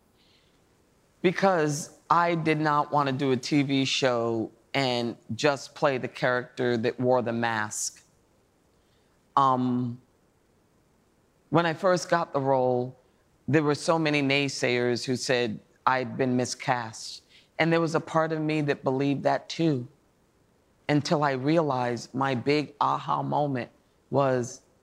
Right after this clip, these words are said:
"Viola, Annalise is just a woman.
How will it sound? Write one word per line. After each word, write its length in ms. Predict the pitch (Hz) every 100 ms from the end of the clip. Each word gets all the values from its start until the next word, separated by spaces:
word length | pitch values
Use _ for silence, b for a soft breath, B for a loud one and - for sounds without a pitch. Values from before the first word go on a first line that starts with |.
| _
"Viola, 680 | 147 131 135 151 139 120 113 - _ _ _ _ _ _ _ _ _ _ -
Annalise 600 | 143 147 151 151 156 151
is 160 | 131 131
just 360 | 143 139 -
a 60 | 127
woman. 540 | 120 131 135 131 120